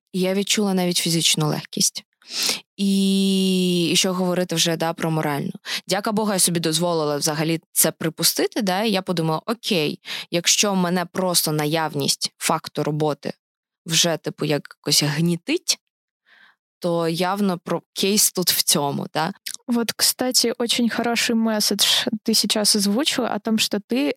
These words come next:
Speaker 2: разрешила себе это думать и чувствовать.
Speaker 1: Мгм.
Speaker 2: У нас он уже проходит лейтмотивом, э, второй выпуск подряд, потому что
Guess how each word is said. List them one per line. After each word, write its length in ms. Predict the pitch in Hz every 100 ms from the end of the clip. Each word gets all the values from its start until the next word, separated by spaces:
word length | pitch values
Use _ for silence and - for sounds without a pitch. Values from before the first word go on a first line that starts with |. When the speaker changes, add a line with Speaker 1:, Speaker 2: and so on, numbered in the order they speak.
| -
Speaker 2:
разрешила 720 | 214 208 202 208 - 233 202
себе 420 | 196 214 196 202
это 200 | 202 202
думать 540 | 190 202 254 302 226 -
и 60 | 208
чувствовать. 680 | - 214 - - 190 190 -
Speaker 1:
Мгм. 380 | 190 170 165 160
Speaker 2:
У 40 |
нас 300 | 226 233 -
он 120 | 226 226
уже 380 | 220 220 220 208
проходит 480 | 226 214 226 214 214
лейтмотивом, 800 | 220 220 220 214 - 208 202 202
э, 320 | 208 202 202 196
второй 380 | - 220 214
выпуск 480 | 202 220 214 214 - -
подряд, 480 | 220 208 233 320 -
потому 340 | 220 220 214
что 340 | 220 - 214